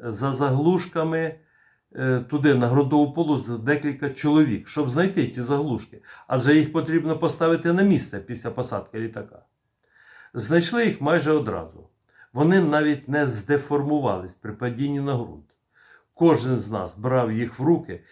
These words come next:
Дійсно, деформації заглушки не було, і це дивно. На швидкості чотириста кілометрів на годину з висоти шістсот метрів скинули. Ну, вони якось так впали, як кленовий лист падає, і не розбились.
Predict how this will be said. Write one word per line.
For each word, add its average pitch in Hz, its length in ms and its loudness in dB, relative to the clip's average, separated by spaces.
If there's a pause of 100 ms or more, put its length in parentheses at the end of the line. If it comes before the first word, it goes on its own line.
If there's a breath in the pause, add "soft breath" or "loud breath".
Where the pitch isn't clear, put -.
(180 soft breath)
Дійсно, 110 460 -2
деформації 131 720 0
заглушки 143 540 0
не 160 120 2
було, 160 400 0
і 143 100 -2
це 147 200 0
дивно. 123 440 0 (320 loud breath)
На 139 160 0
швидкості 139 600 0
чотириста 123 520 -4
кілометрів 113 560 -4
на 107 140 -2
годину 151 400 2
з 104 100 -4
висоти 120 420 -6
шістсот 113 460 -12
метрів 101 360 -8
скинули. 170 520 -8 (300 loud breath)
Ну, 170 80 -2
вони 175 180 2
якось 160 280 0
так 131 240 -4
впали, 170 400 -2
як 131 220 -4
кленовий 131 500 -2
лист 92 360 -6
падає, 90 380 -10
і 151 200 -6
не 151 140 -2
розбились. 127 640 -8